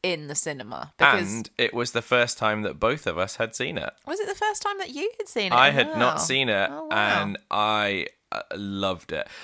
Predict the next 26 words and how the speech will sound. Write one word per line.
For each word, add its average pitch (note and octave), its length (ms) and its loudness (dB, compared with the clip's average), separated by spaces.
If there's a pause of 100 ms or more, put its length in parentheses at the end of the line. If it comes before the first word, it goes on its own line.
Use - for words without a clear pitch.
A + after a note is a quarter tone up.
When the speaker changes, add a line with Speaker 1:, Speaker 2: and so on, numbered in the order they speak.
Speaker 2:
I A#2+ 80 6
think D#3 300 2
part D#3+ 280 4
of C3 80 -4
the C3 140 -2
reason C3+ 280 -2
why F#2 120 2
I F#2+ 60 -2
fell G#2+ 200 2
in G2+ 100 -2
love G2+ 140 -2
with G2+ 80 -4
it - 120 -4
so F#2+ 340 2
hard A2 440 2
is F#2 140 -8
because A2+ 480 -2
I G2+ 80 -2
got F2+ 200 -6
to - 80 -10
see - 200 -2
it - 120 -2
in F2 160 -8
the G2+ 60 -6
cinema. - 460 -8
Speaker 1:
Yeah, F3+ 380 -4